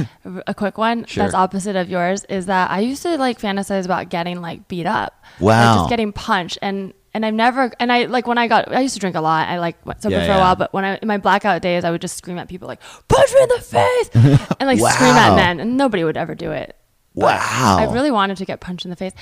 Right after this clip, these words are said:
Speaker 2: And I don't really, like, I think it's the same thing where I don't really want that, but I do, like, it's, like, almost wanting to, like, make contact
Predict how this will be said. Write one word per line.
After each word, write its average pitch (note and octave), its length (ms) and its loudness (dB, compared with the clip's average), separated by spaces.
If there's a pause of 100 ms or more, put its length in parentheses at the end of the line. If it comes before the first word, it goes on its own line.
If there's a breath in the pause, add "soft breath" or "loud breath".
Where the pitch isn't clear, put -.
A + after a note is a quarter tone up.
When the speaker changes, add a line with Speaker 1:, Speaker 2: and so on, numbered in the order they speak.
Speaker 2:
And C#4+ 100 -2
I E4 60 2
don't F#4+ 380 4
really, C#4 480 2
like, C4+ 160 0
I C#4 100 2
think B3+ 220 -6 (100)
it's C4+ 80 -2
the A3+ 60 -12
same C4 180 -2
thing B3 100 0
where A3+ 120 0
I - 20 -2
don't A#3 260 -2 (160)
really A#3+ 200 -4
want G3 280 -6
that, B3 300 0
but A3 100 0
I F#3+ 140 -2 (160)
do, A3 160 -2
like, G#3+ 240 -4
it's, G#3+ 160 -10
like, G#3+ 160 -2
almost G#3+ 340 -4
wanting F#3+ 360 -4
to, F#3+ 100 -10
like, - 300 -8
make F#3 200 -10
contact F3 580 -8